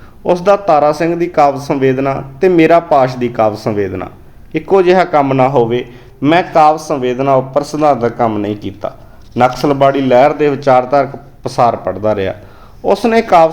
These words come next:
ਸੰਵੇਦਨਾ ਨੂੰ ਪਰਿਭਾਸ਼ਿਤ ਕਰਦਿਆਂ ਅੱਧਾ ਥੀਸਿਸ ਲਿਖ ਦਿੱਤਾ।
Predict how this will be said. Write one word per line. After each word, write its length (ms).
ਸੰਵੇਦਨਾ 460
ਨੂੰ 100
ਪਰਿਭਾਸ਼ਿਤ 540
ਕਰਦਿਆਂ 460
ਅੱਧਾ 260
ਥੀਸਿਸ 300
ਲਿਖ 280
ਦਿੱਤਾ। 500